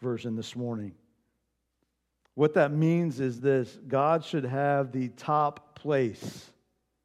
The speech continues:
He is supreme above everything. He's the head. Not only is He the head,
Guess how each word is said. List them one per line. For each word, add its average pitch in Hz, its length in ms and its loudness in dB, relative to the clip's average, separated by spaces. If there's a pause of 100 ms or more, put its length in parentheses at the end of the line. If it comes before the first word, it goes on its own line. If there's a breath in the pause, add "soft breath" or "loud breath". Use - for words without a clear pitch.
(340)
He 170 140 2
is 131 280 0
supreme 143 960 -2
above 117 340 0 (180)
everything. 110 1120 -2 (920)
He's 160 220 -4
the 127 120 0
head. 170 580 2
Not 165 180 2
only 214 200 4
is 196 100 0
He 214 100 0
the 160 140 4
head, 156 320 4